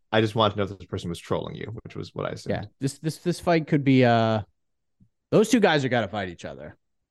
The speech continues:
Speaker 2: and it's gonna be big when they do. But it's just a, it's a couple years away.
Speaker 1: Uh, Barry O'Reilly comes in with, uh, Demopoulos versus Lupi, sure. Miles Johns versus Javid Bashrat. I like that a lot. I think that's the right test for both guys.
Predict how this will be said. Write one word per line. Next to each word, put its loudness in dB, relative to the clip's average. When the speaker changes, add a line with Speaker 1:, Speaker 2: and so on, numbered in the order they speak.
Speaker 2:
and 0
it's -4
gonna 2
be -2
big 0
when -4
they -6
do. -12
But -4
it's -14
just -10
a, -10
it's -14
a -20
couple -6
years -8
away. -18
Speaker 1:
Uh, 4
Barry 4
O'Reilly 2
comes -2
in 2
with, 0
uh, 4
Demopoulos 2
versus -2
Lupi, 2
sure. -4
Miles 4
Johns 2
versus 0
Javid 4
Bashrat. 2
I 0
like 2
that 0
a -2
lot. 2
I -4
think -12
that's -6
the -8
right -2
test -8
for -16
both -4
guys. -2